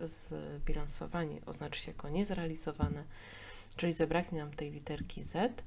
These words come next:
i wtedy możemy sobie podejrzeć stan dla takiego zlecenia, na przykład poleceniem materiały. Jeżeli zaznaczymy sobie tylko braki,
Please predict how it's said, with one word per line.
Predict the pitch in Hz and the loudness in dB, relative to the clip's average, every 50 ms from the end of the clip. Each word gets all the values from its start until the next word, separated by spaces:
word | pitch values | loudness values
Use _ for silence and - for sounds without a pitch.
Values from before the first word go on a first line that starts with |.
| - - - - - - - - - - - - | -10 -12 -12 -14 -14 -12 -12 -12 -12 -4 2 4
i | 311 | 4
wtedy | 311 - - 247 240 233 240 | 6 10 12 12 12 12 12
możemy | 214 196 190 196 196 196 196 | 10 10 8 8 8 8 6
sobie | 190 - 180 180 180 | 4 2 2 0 0
podejrzeć | - - 160 160 165 175 170 165 156 156 - | 4 4 8 8 8 8 8 4 -2 -4 -4
stan | - - - - 180 202 202 190 | -6 -4 0 4 4 4 4 4
dla | 160 147 | 2 0
takiego | - 147 143 - - 139 - - 139 | 0 -2 -4 -4 -6 -4 -2 -2 -2
zlecenia, | 147 147 139 135 135 - - 165 175 175 165 151 143 147 - - - - - - | -2 -2 -4 -4 -4 -2 0 2 2 2 2 0 -2 -4 -6 -10 -10 -10 -6 -4
na | 156 147 | -4 0
przykład | - - - 185 185 147 143 - | 0 0 2 2 0 0 0 4
poleceniem | - - 147 143 139 - - 156 151 147 139 139 139 | 4 4 4 4 2 0 -2 -2 0 -2 -2 -2 -2
materiały. | 151 175 190 - - 151 143 139 135 127 131 135 165 202 240 233 - - - - - - - - - - - - - - - - - - - - - - - - - - - - - - | 0 -2 -2 0 -2 -2 -2 -2 -4 -2 0 4 4 4 4 2 -2 -4 -4 -4 -4 -4 -6 -6 -8 -10 -10 -12 -14 -14 -14 -14 -14 -14 -16 -16 -16 -16 -14 -12 -8 -4 -4 -2 2 2
Jeżeli | 165 165 - 196 208 | 2 4 4 4 4
zaznaczymy | 196 202 202 196 202 196 196 196 - 240 240 220 196 | 4 4 4 6 8 6 6 6 6 6 6 6 6
sobie | 196 - 190 185 180 175 170 170 - - - - - - - - - - - - - | 4 4 2 4 4 4 2 2 0 -4 -10 -12 -12 -12 -12 -10 -10 -10 -8 0 6
tylko | - 254 247 - - 196 | 6 6 6 6 4 4
braki, | 175 175 165 160 160 - - - 196 220 247 311 | 6 6 4 4 2 0 -2 2 4 4 4 2